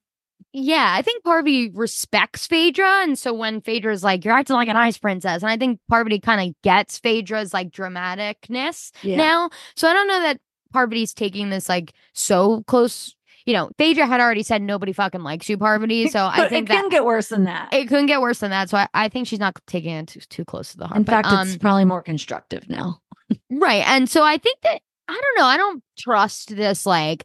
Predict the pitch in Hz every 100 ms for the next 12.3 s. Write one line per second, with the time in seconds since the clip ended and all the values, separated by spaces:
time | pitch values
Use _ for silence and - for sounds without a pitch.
0 | - 359 359 320 277 240 240 - 233 262
1 | 277 240 214 202 277 349 269 381 381 339
2 | 320 302 285 285 208 220 220 285 294 285
3 | 269 240 226 214 190 - _ _ _ _
4 | 269 285 370 427 480 403 370 262 311 247
5 | 254 226 233 160 165 220 254 330 302 311
6 | 214 202 220 294 339 233 226 226 220 233
7 | 214 220 196 180 170 - 170 170 - 170
8 | 165 170 170 165 165 - 165 160 - -
9 | 180 - 170 - 220 185 165 185 170 175
10 | 170 185 175 - 170 165 175 - 175 170
11 | 165 - 151 - 147 147 - 170 117 117
12 | 233 196 214